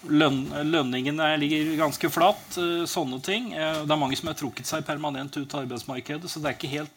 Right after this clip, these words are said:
eh, fiksa. Men der blir det en debatt, en tradisjonell høyre-venstre-debatt, der republikanerne kommer til å snakke mer om, eh, lavere skatter og, og, og sånne ting, mens demokratene kommer til å snakke mer om fordeling, eh, og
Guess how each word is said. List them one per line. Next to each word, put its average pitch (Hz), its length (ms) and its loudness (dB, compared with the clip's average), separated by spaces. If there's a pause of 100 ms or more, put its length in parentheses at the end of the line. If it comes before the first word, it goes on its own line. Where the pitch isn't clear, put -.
eh, 156 160 -4
fiksa. 202 400 0 (380)
Men 156 100 0
der 175 160 8
blir 131 220 2
det 147 100 6
en 156 240 4
debatt, 139 480 4
en 175 80 0
tradisjonell 175 600 4
høyre-venstre-debatt, 139 1120 0
der 143 320 6 (300)
republikanerne 143 760 0
kommer 135 240 -6
til 151 80 0
å - 80 -2
snakke 135 240 -2
mer 127 240 4
om, 131 80 -2 (480)
eh, 131 320 -4
lavere 123 380 6
skatter 147 500 -2
og, 135 140 0 (160)
og, 135 100 0 (160)
og 127 80 -2
sånne 131 240 -4
ting, 254 240 -2
mens 175 220 -2 (100)
demokratene 160 560 -2
kommer 135 240 -6
til 156 80 -2
å 139 80 -4
snakke 147 240 -6
mer 127 160 -2
om 135 80 -4
fordeling, 123 640 -2 (380)
eh, 143 100 -8
og 135 240 0